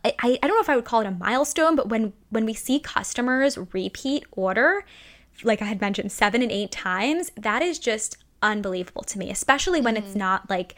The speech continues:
Speaker 1: a family member. So, you know,
Speaker 2: Mm-hmm.
Speaker 1: we, we have a couple family and friends that do support the business, and that was great during the launch, but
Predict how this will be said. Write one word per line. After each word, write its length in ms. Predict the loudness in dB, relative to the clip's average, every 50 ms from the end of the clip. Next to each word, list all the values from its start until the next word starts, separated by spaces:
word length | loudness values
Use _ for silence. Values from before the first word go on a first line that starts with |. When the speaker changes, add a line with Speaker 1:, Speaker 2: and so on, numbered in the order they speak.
| -20 -20 -20 -6 -2 0
Speaker 1:
a 80 | 0
family 460 | 0 0 -4 -4 -4 -4 -6 -8 -8 -6
member. 340 | -6 -6 -4 -4 -6 -4 -4
So, 320 | -4 0 4 6 6 6 6
you 120 | 4 2
know, 80 | 0 0
Speaker 2:
Mm-hmm. 80 | 0
Speaker 1:
we, 260 | 0 0 -2 -2 -4 -6 -10 -20 -2 2 4
we 80 | 6
have 160 | 8 8 8
a 40 | 6
couple 280 | 6 6 4 4 4 4
family 340 | 6 6 6 6 4 4 2
and 140 | 2 2
friends 380 | 4 6 6 6 4 0 0 2
that 240 | 2 0 0 0 -6
do 80 | -8 -6
support 400 | -6 -6 -4 -2 -2 -2 -2 -2
the 60 | -2
business, 420 | 0 2 2 2 2 0 0 0 -2
and 80 | -4
that 140 | -4 -4 -6
was 120 | -6 -8 -8
great 360 | -4 0 2 2 2 0 0
during 260 | -2 -2 -2 -2 -2
the 80 | -4 -2
launch, 460 | 0 2 2 2 2 2 0 -2 -4
but 120 | -6 -6